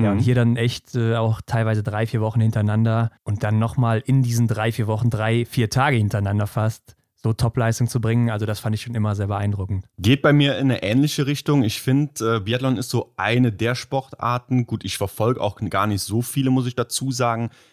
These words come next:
Speaker 2: Aber wo man einfach so s-, diese Einstellung alles oder nichts mitbekommt, äh, gerade auf der letzten Runde, wo dann, ja, die ja eigentlich nur ein Schluss oder die ja eigentlich nur ein kompletter Sprint ist, so je nachdem,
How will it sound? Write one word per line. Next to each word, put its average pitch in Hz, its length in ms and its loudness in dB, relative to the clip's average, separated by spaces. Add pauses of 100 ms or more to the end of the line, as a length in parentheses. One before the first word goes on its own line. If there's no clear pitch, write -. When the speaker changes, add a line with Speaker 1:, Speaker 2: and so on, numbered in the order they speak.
(200)
Speaker 2:
Aber 117 260 2
wo 135 100 4
man 147 200 4
einfach 120 300 0
so 123 160 0
s-, 104 260 -4 (140)
diese 110 420 0
Einstellung 120 640 2
alles 127 300 0
oder 104 200 2
nichts - 560 -2 (200)
mitbekommt, 139 840 0 (100)
äh, 107 200 -2
gerade 104 260 0
auf 113 160 -2
der 107 160 0
letzten 113 320 0
Runde, 113 460 2
wo 110 140 -2
dann, 101 220 0 (320)
ja, 92 140 -4 (160)
die 98 60 -6
ja 95 120 0
eigentlich 107 420 0
nur 113 180 2
ein 104 40 0
Schluss - 440 -4
oder 101 200 -2
die 95 80 -4
ja 104 60 2
eigentlich 107 280 0
nur 120 100 0
ein 107 40 -2
kompletter 120 360 -4
Sprint 156 420 2
ist, 117 340 -4
so 107 220 -2 (320)
je 107 100 0
nachdem, 107 580 -2